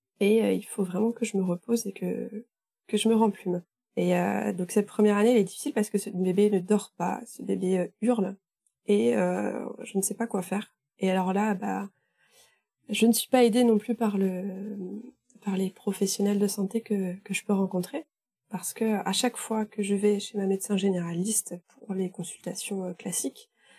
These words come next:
on me pose la même question qui appuie sur, euh, sur l'histoire. « Vous êtes toujours avec le papa ?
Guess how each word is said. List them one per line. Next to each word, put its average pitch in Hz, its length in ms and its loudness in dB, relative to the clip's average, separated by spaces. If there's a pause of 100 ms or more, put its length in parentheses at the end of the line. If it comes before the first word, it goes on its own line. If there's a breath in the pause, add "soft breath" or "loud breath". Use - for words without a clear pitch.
(320 soft breath)
on 214 100 0
me 214 80 6
pose 240 320 4
la 208 100 4
même 233 200 4
question 220 500 0
qui 190 520 -4 (300)
appuie 196 520 -2
sur, 196 400 -2
euh, 180 320 -4 (480)
sur - 180 -2
l'histoire. « 233 560 -2 (240)
Vous 226 100 4
êtes 240 80 4
toujours 247 180 0
avec 233 120 0
le 233 80 0
papa ? 226 400 -2